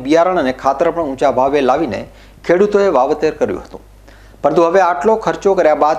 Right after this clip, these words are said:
પણ બટાકાનો ભાવ તળિયે બેસી જતા ખેડૂતોને રાતા પાણીએ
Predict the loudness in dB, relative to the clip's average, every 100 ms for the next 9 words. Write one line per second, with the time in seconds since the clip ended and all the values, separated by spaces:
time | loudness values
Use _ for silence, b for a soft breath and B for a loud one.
0 | -2 -2 0 0 0 -2 0 -2 -2 -2
1 | -2 -2 -2 -4 -8 -2 -2 -4 B B
2 | B B -2 0 2 0 2 2 2 2
3 | 0 0 0 0 -2